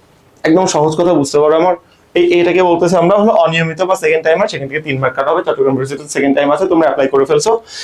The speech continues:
এটা নিয়ে কথা বলতে তেমন কোনো কিছু আর থাকে না। এবার দেখো, ইংলিশ ফার্স্ট পার্ট থেকে কোনো কোশ্চেন আসবে না, যে কি চতুর্থ থেকে তিন পয়েন্ট এরর প্যাসেজ কমন আসে, আমি তোমাকে বললাম। ফার্স্ট পার্ট থেকে সেভেন্টি পার্সেন্ট কোশ্চেন, তারপর বাংলা প্রায় এইটি পার্সেন্ট কোশ্চেনই কোশ্চেন ব্যাংক থেকে হুবহু রিপিট হয়।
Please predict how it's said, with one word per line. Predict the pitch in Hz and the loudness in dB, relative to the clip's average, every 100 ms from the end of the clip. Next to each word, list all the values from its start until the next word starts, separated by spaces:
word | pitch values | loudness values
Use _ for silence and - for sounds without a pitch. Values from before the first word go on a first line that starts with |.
| - | -4
এটা | 226 240 | 0 2
নিয়ে | 220 | 2
কথা | 185 | 2
বলতে | 175 165 | 2 0
তেমন | - 151 | 0 0
কোনো | 143 135 | 2 2
কিছু | 131 139 | 2 0
আর | |
থাকে | 127 175 165 | -2 -2 -2
না। | - - - - - | -4 -10 -20 -20 -8
এবার | - 240 226 | 0 2 2
দেখো, | 226 | 2
ইংলিশ | 190 190 208 | 2 2 2
ফার্স্ট | 175 170 | 0 0
পার্ট | 190 | 0
থেকে | 202 185 | 0 0
কোনো | 185 | 0
কোশ্চেন | 180 175 180 | 0 0 2
আসবে | 160 147 | 2 2
না, | 160 156 151 - - | 2 2 0 -6 -8
যে | 165 | -4
কি | 180 196 | 0 2
চতুর্থ | 190 170 180 | 2 0 0
থেকে | 185 175 | 0 0
তিন | 175 170 | 0 0
পয়েন্ট | 170 170 | 2 2
এরর | 165 165 160 | 2 2 0
প্যাসেজ | 160 160 | -4 -6
কমন | - 156 156 | -2 0 0
আসে, | 156 | 2
আমি | 151 | 2
তোমাকে | 139 147 147 | 2 2 2
বললাম। | 147 151 147 143 - - - | 2 4 2 0 -6 -12 -2
ফার্স্ট | 180 185 | -2 0
পার্ট | 180 | 0
থেকে | 180 | 0
সেভেন্টি | 175 170 160 | 2 0 0
পার্সেন্ট | 160 165 160 | -2 -2 -2
কোশ্চেন, | 156 160 151 - _ - | -2 0 0 -2 _ -2
তারপর | 170 175 | 0 2
বাংলা | 170 180 | 2 2
প্রায় | 185 196 | 2 2
এইটি | 190 185 | 4 2
পার্সেন্ট | 180 185 220 220 | 2 2 0 2
কোশ্চেনই | 202 233 254 | 2 2 0
কোশ্চেন | 214 - 185 | -2 -4 -2
ব্যাংক | 185 | -2
থেকে | 180 | 0
হুবহু | 185 180 175 175 | 2 2 4 2
রিপিট | 165 170 156 | 0 -2 -2
হয়। | 160 151 | 0 0